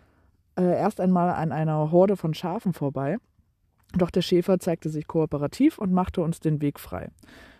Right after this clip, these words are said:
Nun stand der Fahrt nach Belgrad nichts mehr im Wege. Hier erkundeten wir dann heute die Gegend und, äh, in und um die Festung von Belgrad. Dabei konnten wir ein paar schöne Döslein finden und ließen den Tag wieder einmal bei einem,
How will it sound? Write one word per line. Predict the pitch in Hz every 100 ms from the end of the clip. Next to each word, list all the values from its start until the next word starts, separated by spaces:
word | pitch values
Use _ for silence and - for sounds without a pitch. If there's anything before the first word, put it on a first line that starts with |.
| -
Nun | 202
stand | 214 180 175
der | 147
Fahrt | 151 151
nach | 151 -
Belgrad | 139 131 131 139
nichts | 143 -
mehr | 131 127
im | -
Wege. | 117 - - _ - - - - _
Hier | - 226
erkundeten | 226 220 214 - 202
wir | 190
dann | 190 185 185 170
heute | 165 165 156
die | 143
Gegend | 156 175 214 233 -
und, | - 180 180 - _ _ _ -
äh, | 175 170 -
in | 208
und | 180 -
um | 175 170 170 165 - -
die | - 160 156
Festung | 147 160 - 165 156
von | - 139 135
Belgrad. | 139 131 - 95 85 - _ - - _
Dabei | - 175 175
konnten | 196 202 185
wir | 180 165
ein |
paar | 165 165
schöne | 165 160 151
Döslein | 143 170 - 202 196
finden | 202 190 185
und | 165 151
ließen | 151 156
den | 147
Tag | - 160 170 -
wieder | 185 156
einmal | 113 151 147
bei | 147 143
einem, | 143 147 151